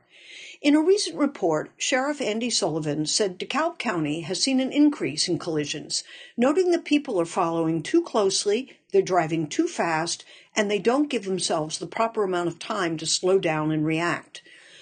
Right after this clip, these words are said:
Sullivan noted that twenty twenty-two was the deadliest year in a decade for traffic accidents in DeKalb County,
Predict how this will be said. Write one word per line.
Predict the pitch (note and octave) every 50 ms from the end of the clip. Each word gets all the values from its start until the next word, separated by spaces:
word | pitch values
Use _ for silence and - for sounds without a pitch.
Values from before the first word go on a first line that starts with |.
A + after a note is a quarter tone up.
| - - - _
Sullivan | - - - D4 D4+ F#4 F4+ F#4 E4+ A#3+
noted | G3 F#3+ E3+ D#3 D3+ D#3 D3+ D#3
that | F#3 F3 - -
twenty | - - C4 C4+ C#4+ D#4
twenty-two | D4 - - B3 A#3+ B3+ A#3+ - - F#3 D#3+ C#3+
was | D3+ - - F#3 F3+ E3+
the | - G3+
deadliest | F3 - A3 A#3+ B3+ C4+ B3+ G#3 F#3+ E3 - - -
year | F3 D3+ D3+ D3+ D#3+
in | - F#3+ F#3+
a | F#3+
decade | E3+ F3 G#3 A#3 A#3+ - F3 D3 - D#3 - -
for | - F3
traffic | E3+ - F3 F3 D3+ - D#3 D3 -
accidents | D3+ D3+ C#3+ - - D3+ D3+ D#3 D3 D3 D3 -
in | E3 D3+
DeKalb | D3 C#3+ - E3 C#3+ C#3 C#3+ C#3+
County, | - - C#3+ D3 C#3+ C#3+ D#3 D#3